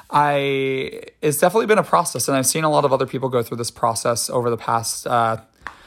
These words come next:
more six months or so. Um, and I was thinking for anybody who has been f-, considering creating a, a work for a, a digital work, like a f-,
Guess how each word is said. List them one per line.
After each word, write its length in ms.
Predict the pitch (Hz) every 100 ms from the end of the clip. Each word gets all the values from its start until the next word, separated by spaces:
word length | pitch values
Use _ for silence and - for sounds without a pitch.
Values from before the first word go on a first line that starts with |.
| - -
more 160 | 202 226
six 340 | - 175 -
months 320 | 135 131 123
or 80 | 120
so. 400 | - 131 120 117 -
Um, 460 | 139 127 123 123 - - - _
and 320 | 143 139 135 139
I 140 | 143
was 120 | 143
thinking 280 | 196 202 180
for 140 | 151 156
anybody 400 | 170 175 165 139
who 180 | 143
has 160 | 139 131
been 520 | 127 127 120 120 120
f-, 300 | - - - _ - - - - - - - 160
considering 800 | 139 123 - 127 123 127 127 123
creating 460 | 123 123 123 123
a, 500 | 127 123 120 117 - 131
a 120 | 120
work 260 | 120 117
for 360 | - - 123 117
a, 260 | 127 127 131
a 40 |
digital 460 | 135 120 131 117 113
work, 380 | 120 120 -
like 240 | - 135 120
a 140 | 117 -
f-, 300 | - -